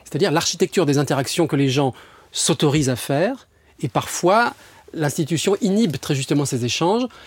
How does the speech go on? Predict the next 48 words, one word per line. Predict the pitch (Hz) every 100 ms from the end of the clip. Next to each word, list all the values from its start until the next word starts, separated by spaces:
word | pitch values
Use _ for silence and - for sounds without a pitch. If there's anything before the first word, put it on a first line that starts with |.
| - -
et | 143
on | 139
voit | 147 233
que | 160
la, | 131 117 107 - - -
la, | 131 117 107 104 107
la, | 135 -
la, | 71 - - - -
la, | - - -
la, | - - -
la | -
cohésion, | 180 165 147 147 175 233 202 -
la | 135
cohérence, | - 160 139 151 208 - -
l'évolution, | 147 143 147 143 214
la | 127
capacité | - 175 175 - 170
de | -
transformation, | 147 - 120 117 - 170 220 254 - - - - -
elle | 147 139
vient | 127 143 208 240
à | 185
partir | 139 - 139
du |
moment | 135 160
où | 196 175
un | 147
plus | 143
un | 165
égale | 147 135
trois. | - 123 110 - - _
Quand | - -
il |
y |
a | 127
cette | 135
magie, | 135 135 127 175 226 _ 139 - _ _ _ _ - -
alors | 120
c'est | - 127
un | 120
récit, | 117 - 143 220 - - - -
euh, | 127 120 113 113 - - -
c'est | - 139 -
une, | 139
c'est | -
un | 131
mythe | 143
fondateur, | 135 123 113 139 151 214